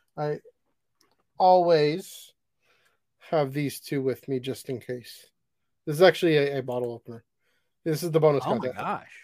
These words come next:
Speaker 1: This is what I do. I come on friends' podcasts and play with toys. I did that with, uh, Star Wars Culture. I played with, uh, Naboo N ones. Anyway,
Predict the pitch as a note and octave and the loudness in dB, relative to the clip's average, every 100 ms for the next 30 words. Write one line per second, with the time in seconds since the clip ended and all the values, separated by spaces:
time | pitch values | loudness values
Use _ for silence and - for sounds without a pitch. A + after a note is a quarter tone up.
0 | _ E3+ D3+ A#3 G3+ E3 D3+ C3 - F3 | _ -12 0 6 8 8 4 -2 0 2
1 | E3 D#3 D#3 _ _ _ _ - E3 D3 | 2 2 -4 _ _ _ _ -2 0 -2
2 | - D3+ C#3+ - A#2+ - C3+ - C3 C#3+ | -4 0 0 -2 -10 -10 -14 -6 -6 -6
3 | - D#3 - - _ - _ _ C#3+ D3 | -12 -14 -18 -20 _ -20 _ _ -6 -2
4 | D3 C#3+ - C#3+ A#2+ C#3 B2+ - B2 - | 0 -2 -2 -2 -2 -4 -4 -6 -10 -10
5 | A#2+ A#2 A#2+ D3 C3 - C3+ B2 A#2 _ | -16 -16 -10 -6 -6 -6 -10 -12 -14 _
6 | _ _ _ _ _ _ F3 D3 C3+ C3+ | _ _ _ _ _ _ -4 -2 -2 -2
7 | C#3 B2+ B2+ F3 D#3+ | -4 -6 -2 2 2